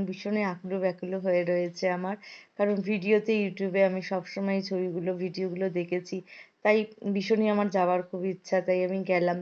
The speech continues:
কিন্তু একটু ভেবেছিলাম গঙ্গা জল নেবো, এই যে নৈহাটি,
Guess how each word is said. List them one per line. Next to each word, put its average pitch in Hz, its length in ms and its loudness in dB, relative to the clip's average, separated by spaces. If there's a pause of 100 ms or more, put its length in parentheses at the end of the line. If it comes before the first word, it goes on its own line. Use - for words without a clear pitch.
কিন্তু 202 320 -6
একটু 214 160 -8
ভেবেছিলাম 196 500 -2
গঙ্গা 180 340 -2
জল 180 240 -4
নেবো, 180 300 -2 (440)
এই 208 120 2
যে 208 120 4
নৈহাটি, 196 680 2